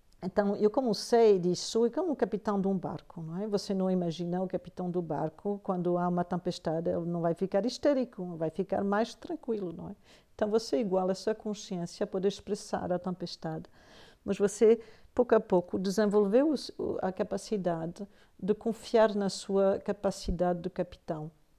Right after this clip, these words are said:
na tempestade. É um exemplo. Esta é uma das duas vias emocionais, mas há outra via que é mais, eh, adoptar,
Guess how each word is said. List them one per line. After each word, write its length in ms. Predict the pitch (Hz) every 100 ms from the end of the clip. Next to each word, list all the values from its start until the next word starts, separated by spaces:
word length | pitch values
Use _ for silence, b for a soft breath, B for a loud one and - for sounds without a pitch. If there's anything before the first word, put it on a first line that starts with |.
| _ -
na 100 | 175
tempestade. 600 | 175 170 165 - - - - b b b b -
É 100 | 190
um 100 | 185
exemplo. 400 | 180 - 165 - - - B B B B B B B B - -
Esta 320 | 208 - 240
é 80 | 226
uma 260 | 226 220
das 240 | 208 190 165
duas 280 | 208 208
vias 440 | 160 180 180 185 180
emocionais, 640 | 180 170 - 180 156 151
mas 200 | 180 180
há 100 | 208
outra 340 | 214 262 262 285
via 400 | 190 190 175 226
que 240 | - -
é 160 | 233 233
mais, 520 | 202 185 185 208 -
eh, 680 | 247 - - 196 190 190 -
adoptar, 880 | - 202 226 - - 302 262 208 180